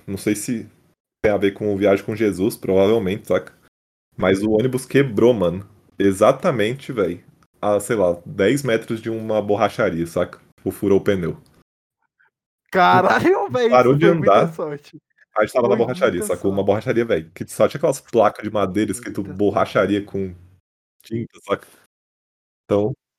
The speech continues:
Speaker 1: assim, rumores dizem que o bicho, véi, colocava coisas na estrada ali, saca? Pra os pneus furarem.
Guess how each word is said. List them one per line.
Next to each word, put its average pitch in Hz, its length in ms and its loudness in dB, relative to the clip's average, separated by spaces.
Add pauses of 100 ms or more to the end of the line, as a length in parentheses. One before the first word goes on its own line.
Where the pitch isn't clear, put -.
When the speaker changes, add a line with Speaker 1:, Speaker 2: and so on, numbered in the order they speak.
(380)
Speaker 1:
assim, 127 340 0 (1700)
rumores 143 420 4
dizem 131 300 -4
que 160 100 0
o 147 40 4
bicho, 139 400 -4
véi, 98 220 0
colocava 120 480 -2
coisas 127 360 0
na 135 100 -2
estrada 127 480 2
ali, 117 200 -2
saca? 95 360 -6
Pra 95 220 -8
os 98 160 -10
pneus 101 360 -4
furarem. 82 480 -2